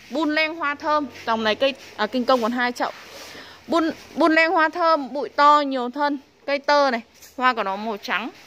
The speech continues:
lưỡi tím. Loại này thì em bán là sáu mươi nghìn. Bà liễu lá tre cũng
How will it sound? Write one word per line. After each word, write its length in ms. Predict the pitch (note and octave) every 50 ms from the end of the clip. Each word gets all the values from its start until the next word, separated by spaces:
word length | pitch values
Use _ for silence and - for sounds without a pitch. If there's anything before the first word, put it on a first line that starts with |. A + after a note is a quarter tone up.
| - - - -
lưỡi 160 | A3 A#3 A#3+
tím. 320 | A#3+ - B3 A#3 B3 B3 - - - - - - - - - - - - - - - - - - - - - -
Loại 160 | A#3+ G3+ B3
này 140 | B3+ B3+ B3
thì 80 | C#4+
em 140 | C4+ C#4 C4+
bán 180 | A#3 G#3+ A3+ C4
là 100 | D4+ D4+
sáu 220 | - B3+ A3+ A3+
mươi 140 | A#3+ D4 D#4
nghìn. 200 | D#4 D4 B3 G#3+ - _ _ _ _ _ _ _ _ _ _ _ _ _ _ _ _ _ _ _ _ _ _ _ _ - -
Bà 180 | - G#3+ A3 A3+
liễu 220 | A3+ B3 A#3 D4+
lá 200 | F4+ B3+ G3+ G#3+
tre 320 | B3 - - D4 C#4+ C#4 C4
cũng 140 | - -